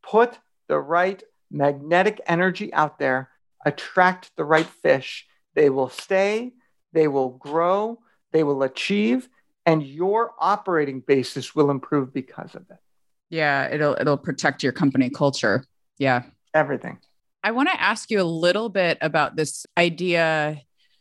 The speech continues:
Speaker 2: I wanna have you speak on this, and then I wanna dive into, like, recruiting and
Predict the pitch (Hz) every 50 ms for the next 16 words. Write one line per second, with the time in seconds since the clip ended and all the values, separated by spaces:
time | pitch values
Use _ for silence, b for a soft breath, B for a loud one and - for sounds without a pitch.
0 | _ _ _ _ 175 190 214 226 220 226 208 196 196 - - 185 180 170 185 165
1 | 160 147 143 - 165 160 165 165 170 170 165 156 156 147 139 156 143 143 143 147
2 | 139 143 139 139 139 135 - 151 143 - - - - 165 156 156 147 143 143 139
3 | 139 131 - - 135 139 135 131 127 131 127 127